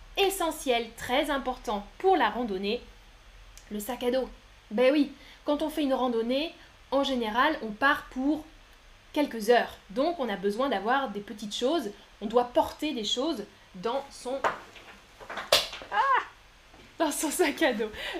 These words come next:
Là, moi, j'ai un sac à dos comme ça, qui est pas très, très, pas très, très gros, mais qui est bien pratique,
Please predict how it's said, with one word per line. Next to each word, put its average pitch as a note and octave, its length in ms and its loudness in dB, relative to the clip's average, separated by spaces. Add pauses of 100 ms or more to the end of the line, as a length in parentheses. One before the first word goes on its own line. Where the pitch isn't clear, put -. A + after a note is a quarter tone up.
Là, D4 140 2
moi, C#4 160 0
j'ai B3+ 100 -2
un B3+ 100 0
sac B3+ 220 -4
à G#3+ 80 -2
dos G#3+ 100 -4
comme G#3+ 220 0
ça, D4 180 2 (240)
qui - 60 -8
est G#3+ 60 -6
pas B3+ 120 0
très, B3 220 -4
très, G3+ 640 -6 (440)
pas C#4+ 80 -2
très, C4 200 -6
très A3 200 -10
gros, B3 280 0 (120)
mais C4+ 80 -8
qui B3 200 -12
est - 20 -10
bien A#3+ 180 -6
pratique, D#4 380 -4